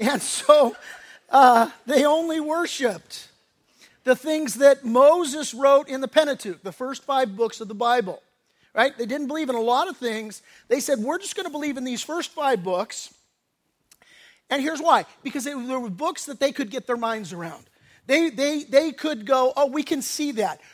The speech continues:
We can comprehend that. We can see kinda how that's going to work." And so, so this is the way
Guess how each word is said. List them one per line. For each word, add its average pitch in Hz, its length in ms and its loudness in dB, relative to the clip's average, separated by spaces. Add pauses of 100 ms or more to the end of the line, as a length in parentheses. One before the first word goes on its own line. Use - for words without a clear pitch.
We 269 140 -6
can 285 140 -8
comprehend 262 720 -8
that. 156 280 -6 (220)
We 240 80 -14
can 269 140 -12
see 302 380 -2
kinda 277 320 -2
how 233 200 -4
that's 226 300 -4
going 220 260 -12
to 196 80 -10
work." 233 400 -2 (300)
And 247 180 -8
so, 254 420 2
so 233 280 0
this 226 440 -8
is 269 240 -10
the 247 140 -10
way 226 560 -2